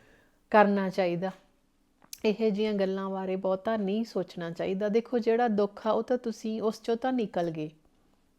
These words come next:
ਹੈ ਨਾ। ਤੁਸੀਂ ਆਪਦੇ ਆਪ ਨੂੰ ਇੱਕ ਤਰ੍ਹਾਂ ਨਾਲ ਇੱਕ, ਅਹ, ਸਟੇਬਿਲਟੀ ਅੰਦਰ ਆ ਗਈ ਆ ਉਹਨਾਂ ਚੀਜ਼ਾਂ ਨੂੰ ਲੈ ਕੇ ਕਿ ਉਹ ਪਹਿਲਾਂ ਤੁਹਾਡੇ ਨਾਲ ਸੀਗੇ, ਹੁਣ ਉਹ ਨਹੀਂ ਹੈਗੇ, ਉਹ ਚਲੇ ਗਏ, ਮੈਂ ਇਕੱਲੀ ਹਾਂ।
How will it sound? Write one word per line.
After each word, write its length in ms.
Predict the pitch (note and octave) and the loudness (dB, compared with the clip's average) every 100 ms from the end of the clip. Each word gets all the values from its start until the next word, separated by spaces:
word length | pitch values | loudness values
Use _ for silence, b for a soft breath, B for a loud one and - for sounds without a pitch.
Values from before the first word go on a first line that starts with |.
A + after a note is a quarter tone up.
| _ - | _ -8
ਹੈ 60 | A3+ | -4
ਨਾ। 120 | C#4 | -4
ਤੁਸੀਂ 300 | C4 A3+ A#3 | -4 -2 -2
ਆਪਦੇ 260 | G#3+ G3+ G#3+ | -2 0 0
ਆਪ 180 | G#3+ | 0
ਨੂੰ 80 | A3 | -4
ਇੱਕ 120 | G#3+ | -6
ਤਰ੍ਹਾਂ 260 | - A3 G#3+ | -4 -2 -2
ਨਾਲ 180 | G#3+ G#3+ | -4 -6
ਇੱਕ, 80 | G#3+ | -8
ਅਹ, 480 | _ _ G#3+ G3 | _ _ -10 -8
ਸਟੇਬਿਲਟੀ 680 | G3 - A3 G3+ G#3 G3+ A3 | -8 -4 -2 0 -2 -2 -4
ਅੰਦਰ 280 | G#3 G3+ G3+ | -2 -2 -2
ਆ 200 | - F#3 | 0 -2
ਗਈ 200 | F#3 F#3+ | 0 -2
ਆ 60 | F3+ | -4
ਉਹਨਾਂ 220 | F3+ G3+ | -4 -8
ਚੀਜ਼ਾਂ 320 | G3+ G3 F#3 | -6 -6 -6
ਨੂੰ 160 | F3+ F#3 | -8 -6
ਲੈ 140 | F3+ | -6
ਕੇ 200 | F3 F#3 | -6 -8
ਕਿ 120 | F#3+ G3+ | -6 -6
ਉਹ 60 | |
ਪਹਿਲਾਂ 360 | G3 F#3+ G3+ G#3 | -4 -6 -6 -6
ਤੁਹਾਡੇ 300 | G#3 F#3 F3 | -6 -6 -8
ਨਾਲ 280 | F3 F3 F3 | -8 -8 -10
ਸੀਗੇ, 340 | F#3 F#3 A3 | -8 -6 -6
ਹੁਣ 140 | G#3 | -6
ਉਹ 120 | G3+ G3 | -8 -8
ਨਹੀਂ 320 | D#3+ E3+ G3 F3+ | -8 -8 -8 -6
ਹੈਗੇ, 220 | E3+ G3+ | -6 -8
ਉਹ 80 | G#3+ | -8
ਚਲੇ 420 | - G3+ F3+ F3 | -6 -4 -4 -6
ਗਏ, 200 | F#3+ A3 | -8 -8
ਮੈਂ 120 | G#3+ G#3+ | -10 -10
ਇਕੱਲੀ 560 | G3+ F#3 E3 D#3+ | -8 -6 -6 -8
ਹਾਂ। 80 | D3+ | -10